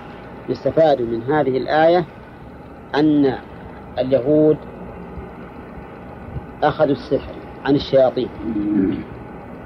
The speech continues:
لقوله: "واتبعوا ما تتلو الشياطين". ويدلك على هذا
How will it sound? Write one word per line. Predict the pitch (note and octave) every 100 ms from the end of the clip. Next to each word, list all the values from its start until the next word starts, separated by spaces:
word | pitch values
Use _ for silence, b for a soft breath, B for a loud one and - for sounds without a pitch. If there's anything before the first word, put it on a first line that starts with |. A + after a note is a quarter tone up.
| - - - - - - - - - - - - - - - - - - B2
لقوله: | C#3+ C#3+ D#3+ F3 - - - - - - - -
"واتبعوا | B2+ - - D#3 D3 D3+ C3+ D#3+ F#3 G3+ - - - -
ما | - E3
تتلو | C4 A#3
الشياطين". | - A#2+ A#2+ G#2+ G#2 - - G2+ - - - - - - - - - - - - -
ويدلك | - C#3+ D#3 D3 C3+
على | C3+ A#2
هذا | D3 E3 F3 F3